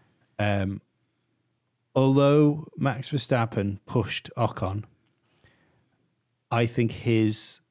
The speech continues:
demeanor was arrogant, and, um, I think he incite-, even though he didn't,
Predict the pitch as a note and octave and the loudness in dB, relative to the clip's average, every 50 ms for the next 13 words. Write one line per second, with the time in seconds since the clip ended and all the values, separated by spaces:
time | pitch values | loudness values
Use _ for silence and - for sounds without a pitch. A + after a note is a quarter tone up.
0 | _ _ _ _ _ _ _ _ _ - A#2 - - A2+ A2 A2+ A#2 A2+ A2+ G#2+ | _ _ _ _ _ _ _ _ _ -18 -8 -2 0 2 2 4 4 4 4 4
1 | G#2+ G#2 G#2 A2+ - - A2 G#2+ G#2+ G#2 G2+ G#2 G#2 G#2 G#2+ - _ _ _ _ | 2 0 -2 -4 -4 -2 0 2 2 2 2 0 0 -2 -2 -6 _ _ _ _
2 | _ _ _ _ _ _ _ - A#2 A2+ A2 G#2+ G2+ G2+ G2 G2 G2 - - - | _ _ _ _ _ _ _ -6 -4 -2 -2 0 0 -2 -2 -4 -6 -8 -12 -20
3 | _ _ _ _ _ _ _ _ _ _ _ _ _ _ - - G#2+ G#2 G2+ G2+ | _ _ _ _ _ _ _ _ _ _ _ _ _ _ -6 -4 -2 -2 -2 -2
4 | G2 G2 G2 F#2+ F2+ _ _ _ _ _ _ _ _ _ _ _ _ _ _ _ | -4 -4 -6 -8 -10 _ _ _ _ _ _ _ _ _ _ _ _ _ _ _
5 | _ _ _ _ - A2 - - A#2 - - - B2+ A#2+ A2+ A2 - - - - | _ _ _ _ -6 -4 -2 -2 -2 -2 0 0 2 2 2 2 0 -2 -2 0
6 | B2 A#2+ A#2+ A#2 C#3+ D3 C#3+ C#3+ C#3+ C#3 B2+ B2+ B2 C3 B2+ B2+ B2+ B2 - - | 0 0 0 2 2 2 4 4 2 2 2 2 2 2 0 0 -2 -6 -8 -14
7 | - | -20